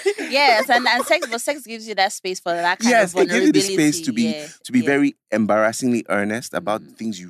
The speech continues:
Speaker 2: really want to
Speaker 1: Want.
Speaker 2: say, or you
Speaker 1: Yeah.
Speaker 2: really want to experience in that moment.
Speaker 1: Mm-hmm.
Speaker 2: Because, you know, sex gives you all this momentum,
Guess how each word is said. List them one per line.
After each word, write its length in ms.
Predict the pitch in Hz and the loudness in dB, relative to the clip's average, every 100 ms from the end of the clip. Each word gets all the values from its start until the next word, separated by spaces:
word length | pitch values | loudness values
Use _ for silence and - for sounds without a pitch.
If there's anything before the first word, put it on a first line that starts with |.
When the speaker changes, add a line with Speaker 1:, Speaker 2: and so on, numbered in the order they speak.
| 85 | -18
Speaker 2:
really 320 | 101 104 107 | -18 -16 -16
want 320 | 95 90 - | -16 -16 -16
to 60 | 147 | -16
Speaker 1:
Want. 80 | 80 | -14
Speaker 2:
say, 380 | - - 92 - - | -10 -4 -6 -6 -18
or 40 | |
you 60 | 80 | -6
Speaker 1:
Yeah. 60 | 110 | -4
Speaker 2:
really 140 | 117 | -2
want 160 | 123 110 | -2 -4
to 60 | - | -6
experience 640 | 92 - - 107 104 101 - | -10 -10 -4 -4 -4 -8 -12
in 120 | 87 | -8
that 200 | 92 - | -6 -6
moment. 480 | 87 87 90 87 - | -8 -12 -12 -14 -18
Speaker 1:
Mm-hmm. 340 | 82 82 - - | -20 -20 -20 -14
Speaker 2:
Because, 340 | 214 101 - - | -6 -6 -6 -8
you 100 | 98 | -6
know, 160 | 90 - - | -6 -8 -14
sex 360 | - 120 - | -12 -10 -12
gives 280 | 87 104 92 | -8 -8 -6
you 140 | 92 | -6
all 120 | 67 90 | -4 -6
this 140 | 90 | -8
momentum, 760 | 87 87 87 90 82 80 85 | -12 -10 -12 -12 -14 -14 -16